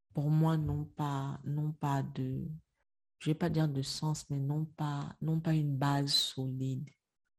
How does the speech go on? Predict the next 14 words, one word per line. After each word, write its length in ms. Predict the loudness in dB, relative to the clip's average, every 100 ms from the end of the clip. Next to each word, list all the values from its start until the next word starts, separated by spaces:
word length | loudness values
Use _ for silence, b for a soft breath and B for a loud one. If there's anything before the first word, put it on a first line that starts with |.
| _ _ -4
Euh, 460 | -2 0 -2 -2 -4 -6 -10 -10
je 180 | -6 -2
vais, 640 | 0 2 2 2 0 -2
je 100 | -2 0
vais 160 | 0
dire 180 | 2 0
des 100 | 0
choses 280 | -2 -4 -4
qui 120 | -4
vont 80 | -4
certainement 480 | -2 -2 -2 -2 -2
heurter 360 | -4 -4 -4 -4
ou 120 | -4
blesser. 520 | -4 -4 -4 -4 -6